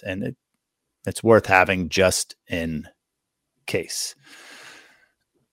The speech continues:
Simone, I'm thinking specifically of our student audience with this second question.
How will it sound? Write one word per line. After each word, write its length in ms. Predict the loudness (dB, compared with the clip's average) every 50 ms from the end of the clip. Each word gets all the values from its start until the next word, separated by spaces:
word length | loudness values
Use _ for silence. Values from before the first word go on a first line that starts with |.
| _ _ _ _ _ _ _ _ _ _ _ _ _ _ -4
Simone, 440 | -2 0 2 6 8 8 10 10 10
I'm 140 | 10 8 6
thinking 420 | 4 2 2 2 4 2 2 2
specifically 840 | 2 0 -2 -2 0 0 0 4 4 4 6 4 2 2 2 2 4
of 140 | 4 4 4
our 120 | 2 0
student 360 | 0 0 2 2 4 4 4 4
audience 440 | 4 4 4 4 4 2 2 0
with 180 | -2 -2 -2 -2
this 120 | -2 -2
second 400 | 0 2 2 2 2 0 -2 -4
question. 560 | 2 4 6 6 4 2 -2 -4 -4 -4 -4